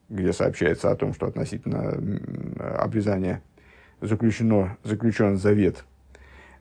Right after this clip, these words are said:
э, вплоть до "Веес бриси аким эс Ицхок". "И союз мой, э, установлю с Ицхак-, с Ицхаком".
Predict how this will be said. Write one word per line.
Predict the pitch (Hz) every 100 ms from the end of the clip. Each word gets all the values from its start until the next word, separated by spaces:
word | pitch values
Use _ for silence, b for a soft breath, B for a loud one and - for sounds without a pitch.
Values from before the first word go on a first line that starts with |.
| -
э, | 101 104 104 - -
вплоть | - - 165 196 151
до | 104 131 170 180
"Веес | 101 113 110 104
бриси | 107 110 - 175 -
аким | 107 107 143 160 -
эс | - 120 123
Ицхок". | - - 98 - _ _ _ b b b b -
"И | 135
союз | - 117 123 107 87
мой, | 101 160 202 196 - _ _ -
э, | 104
установлю | 98 110 - 110 107 101 151 180
с | - -
Ицхак-, | 139 - 107 - -
с | -
Ицхаком". | 143 143 - - 101 - - 101